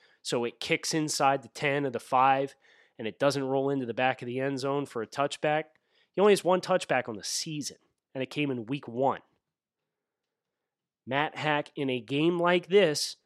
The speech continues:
the Dolphins, honestly, quite frankly, we talked about the trust they showed Tua Tagovailoa with ha-, asking him to throw twice inside his own ten-yard line. The Dolphins and how they chose to attack the backstretch of this football game showed a lot of trust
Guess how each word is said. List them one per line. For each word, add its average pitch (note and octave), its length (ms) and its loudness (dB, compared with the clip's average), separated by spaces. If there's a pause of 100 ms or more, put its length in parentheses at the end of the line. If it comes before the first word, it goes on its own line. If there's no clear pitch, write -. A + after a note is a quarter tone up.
(440)
the C3+ 80 -2
Dolphins, E3+ 480 6 (100)
honestly, F#3+ 400 4
quite F3 240 4
frankly, E3+ 280 2
we C3 100 -4
talked C#3 240 0
about B2+ 140 -4
the A2 60 -14
trust - 380 0
they C#3+ 80 2
showed C3+ 300 -2
Tua C#3 180 -2
Tagovailoa C#3 640 0
with A#2+ 200 -6
ha-, B2+ 240 2 (100)
asking C3 400 0
him C3+ 100 -4
to A2 60 -8
throw C3 260 -4
twice C3 460 -2
inside B2+ 320 -2
his A#2+ 120 -6
own B2 120 -6
ten-yard C3 480 -6
line. C3+ 240 -2 (1080)
The C3+ 80 -4
Dolphins G3 480 6
and D#3 80 -2
how E3+ 280 2
they F3 160 2
chose F3 420 2
to C#3+ 160 -2
attack D#3 520 0
the B2+ 100 0
backstretch C3 680 0
of B2+ 60 -6
this A#2+ 160 -6
football D3+ 360 0
game D#3+ 200 -2
showed C3 320 0
a C3 100 0
lot A2+ 300 0
of C#3 120 -6
trust - 600 -4